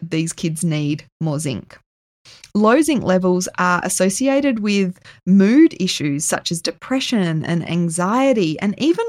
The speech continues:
more minor issues such as frequent tantrums. A healthy level of zinc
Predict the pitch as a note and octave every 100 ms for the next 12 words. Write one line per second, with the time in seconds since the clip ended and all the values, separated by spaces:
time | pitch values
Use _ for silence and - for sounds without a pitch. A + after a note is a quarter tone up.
0 | G4+ C#4 A#3 G#3+ G#3 - - F#3+ G3 F3+
1 | F#3 A3 B3 A#3+ - F3+ - D#3+ D#3 -
2 | - F#3+ F#3 - F3+ - G#3 F3+ - -
3 | F3+ E3+ F3+ - C#3 C2 G1+ - - -
4 | - - G#3 - C4 C#4+ D#4+ D#4 - G3+
5 | G3 G3 G#3+ G#3 - F3+ F3 F3 - D#3+
6 | F3 C4 F4 -